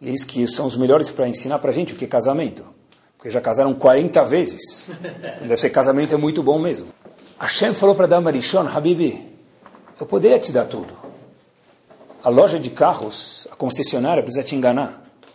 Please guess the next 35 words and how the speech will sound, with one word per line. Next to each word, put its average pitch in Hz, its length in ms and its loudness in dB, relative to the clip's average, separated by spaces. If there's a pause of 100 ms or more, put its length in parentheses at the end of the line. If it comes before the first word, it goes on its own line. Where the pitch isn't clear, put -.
(140)
ou - 120 -14
precisa 131 200 0
quebrar 139 300 2
um 135 80 0
galho 131 240 2
pra 113 140 -6
te 107 440 -8 (440)
atrair. 135 600 0
Eu 196 120 4
não 262 100 4
preciso 202 400 0
disso. - 380 -8 (340)
Não 156 100 0
é 202 80 6
pra 202 240 4
mim, 131 340 0
é 120 100 -10
pra 151 180 0
você, 156 440 -2
Adam 107 260 -2
Arishon. 101 340 -12 (1600)
Se - 140 -6
você 127 340 4
tiver 160 300 4
tudo, 165 440 -2 (960)
você - 200 -14
nunca 127 240 -6
vai 107 120 -4
estar 104 200 -4
feliz. - 640 -6
Você 123 60 -20
precisa 117 180 -10
ter - 160 -8
alguma 131 340 0
limitação. 139 560 0